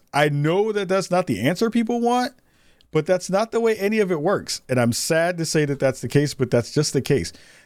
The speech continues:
There was no situation in which Bobby Kotick was gonna go to jail,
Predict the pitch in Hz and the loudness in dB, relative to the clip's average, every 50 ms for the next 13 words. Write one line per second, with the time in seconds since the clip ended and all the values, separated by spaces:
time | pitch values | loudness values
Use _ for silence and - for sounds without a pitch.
0 | _ _ - 151 180 196 214 196 160 147 147 151 160 190 226 254 233 - 247 226 | _ _ -4 -2 -2 0 0 -2 -2 0 0 0 2 0 0 -2 -4 -4 -4 -2
1 | - 240 220 190 180 180 180 - - 151 135 123 123 131 127 - - _ _ - | -2 0 0 2 2 2 0 0 0 0 0 0 -2 -4 -6 -10 -20 _ _ -2
2 | 135 135 135 120 123 120 117 110 - 113 127 131 135 147 147 143 - 151 131 127 | 0 0 2 2 2 2 0 -2 -2 0 0 0 0 0 -2 -2 0 0 0 0
3 | 127 123 110 107 127 117 113 101 110 110 107 101 92 - 110 104 101 95 90 90 | 0 -2 -2 0 0 0 2 2 2 2 0 0 0 0 2 2 2 0 0 -2
4 | 113 | -4